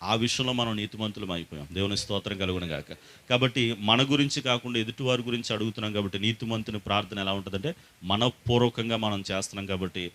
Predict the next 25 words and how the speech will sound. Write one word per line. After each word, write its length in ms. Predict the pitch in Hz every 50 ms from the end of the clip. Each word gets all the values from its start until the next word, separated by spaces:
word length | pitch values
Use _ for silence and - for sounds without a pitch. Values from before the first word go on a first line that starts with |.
| - - - - -
అది 200 | 85 92 95 104
బహు 420 | 95 87 98 98 - 123 135 165 175 - _ _ -
బలమైనది 800 | 90 85 98 101 107 107 110 113 113 113 110 107 98 104 95 90 -
అని 120 | 98 95 98
వాక్యం 420 | 98 95 95 92 - - 98 101
సెలవిస్తూ 460 | - 101 92 95 92 95 90 - 101
ఉంటుండగా, 460 | 92 92 95 95 95 92 92 90 90 - - -
ఈ 80 | 101
బలమైనటువంటి 760 | 95 87 101 107 120 120 127 123 120 117 110 - 107 101 98 98
ప్రార్థనలు 680 | 90 - 98 95 95 92 90 98 92 90 92 87 82 - - - - _ -
ఇంకా 180 | 98 - 104
బలంగా 400 | 98 95 95 98 101 101 98 98 95 - 98
చేయడానికి 300 | 92 90 92 92 87 92
ప్రయత్నం 420 | - - 92 90 - - 98 95 92 - 98
చేద్దాం. 280 | 92 90 92 92 87 - - - - _ -
అటువంటి 600 | 98 98 - 117 113 113 113 104 110 110 107 117 - _ -
బలమైన, 580 | 90 95 98 104 104 107 107 107 104 104 101 98 - - _ _ - 95
మనపూర్వకంగా 800 | 101 107 120 117 - - 131 123 120 117 - 117 117 113 113
ప్రార్థన 540 | 110 - - 95 95 98 92 95 113 110 107 104 -
చేసేటువంటి 540 | 101 98 - - 104 92 - 98 92 92 95
ప్రార్థనాత్మల 880 | - - 101 101 101 104 98 95 107 101 98 101 98 - - 101 95 90 - 95
చేత 280 | 87 80 - 82 73 - - _ _ - - -
అగాపే 460 | 92 95 107 104 101 - - 101 101
సైన్యముగా 560 | - - 107 98 101 101 104 101 98 95 98
ఉన్నటువంటి 600 | 95 95 95 90 - 98 95 92 87 95 90 85